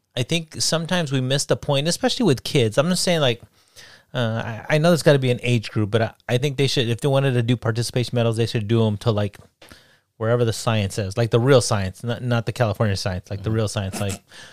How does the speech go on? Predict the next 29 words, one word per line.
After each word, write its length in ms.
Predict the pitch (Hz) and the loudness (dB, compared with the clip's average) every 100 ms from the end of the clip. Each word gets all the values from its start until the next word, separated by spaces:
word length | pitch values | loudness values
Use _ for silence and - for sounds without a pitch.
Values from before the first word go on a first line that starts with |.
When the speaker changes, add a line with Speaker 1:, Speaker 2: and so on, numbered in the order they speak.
| - - _ _ - | -20 -20 _ _ -6
Speaker 1:
uh, 260 | 107 101 98 | -2 -2 -2
like, 160 | 98 - | -6 -6
age 480 | 113 113 110 104 - - _ | -2 0 0 -2 -6 -12 _
nine. 380 | 113 107 92 76 - _ _ _ - | -4 -4 -4 -10 -14 _ _ _ -12
Speaker 2:
Mm-hmm. 180 | 92 85 | -10 -2
Speaker 1:
After 260 | 135 - 165 | -2 0 0
age 280 | 147 127 | 2 2
nine, 300 | 123 120 120 | 2 4 2
kids 280 | 117 139 117 | 2 0 0
can, 160 | - 123 | 0 0
like, 200 | 113 104 - 139 113 _ - - | 0 -2 -8 -18 -20 _ -20 -14
differentiate 580 | 117 123 131 120 110 113 | -6 -4 -2 -2 -2 -4
between 380 | 107 95 110 104 | -6 -4 -4 0
winning 280 | 104 98 90 | -2 -2 -6
and 80 | 87 | -10
losing. 300 | 85 - - _ | -14 -16 -20 _
Speaker 2:
Yeah. 300 | 113 95 78 - _ - | -6 -6 -6 -12 _ -4
Speaker 1:
Right? 140 | 117 | 2
Speaker 2:
Age 200 | 139 113 - | 2 0 0
eight 260 | 123 127 _ _ - | 0 0 _ _ -8
to 140 | 101 | -8
thirteen 500 | - 98 - 101 92 | -4 -6 -6 -8 -6
actually 340 | 82 - 87 80 | -8 -10 -10 -10
is 100 | 82 | -10
the, 320 | 85 80 - | -10 -10 -12
is 180 | 95 85 | -12 -10
the 100 | 90 | -8
m-, 180 | 90 92 | -8 -12
major 800 | 95 95 92 92 87 85 85 | -10 -6 -4 -4 -8 -10 -10